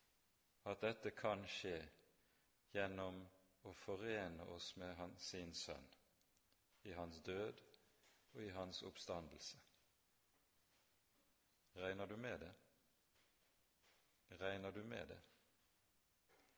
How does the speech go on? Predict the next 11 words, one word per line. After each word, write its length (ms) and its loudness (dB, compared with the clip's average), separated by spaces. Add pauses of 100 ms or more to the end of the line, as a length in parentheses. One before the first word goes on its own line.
(500)
Å 80 -4 (140)
regne 500 8
med 320 0
det, 140 0 (1700)
det 100 -2
er 80 -2
det 180 8
som 320 -2
er 180 2
selve 680 2 (320)
nøkkelen 800 -4